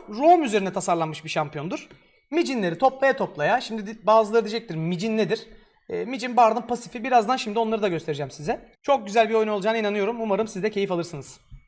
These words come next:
Arkadaşlar bu arada rünlerden bahsedeceğim size. Ben elektrik ver giriyorum. Meta'nın kölesi olmak istemiyorum. Tabii ki de bir meta vardır. Tabii ki de, e, Azim rünleriyle de girilebilir Bard'a. Son zamanlarda görüyorum ki çok fazla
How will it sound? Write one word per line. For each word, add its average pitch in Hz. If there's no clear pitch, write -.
Arkadaşlar 202
bu 226
arada 220
rünlerden 226
bahsedeceğim 202
size. 202
Ben 233
elektrik 220
ver 202
giriyorum. 151
Meta'nın 214
kölesi 220
olmak 185
istemiyorum. 151
Tabii 247
ki 226
de 226
bir 214
meta 214
vardır. 180
Tabii 208
ki 214
de, 202
e, 175
Azim 208
rünleriyle 180
de 160
girilebilir 135
Bard'a. 127
Son 294
zamanlarda 254
görüyorum 233
ki 190
çok 277
fazla 220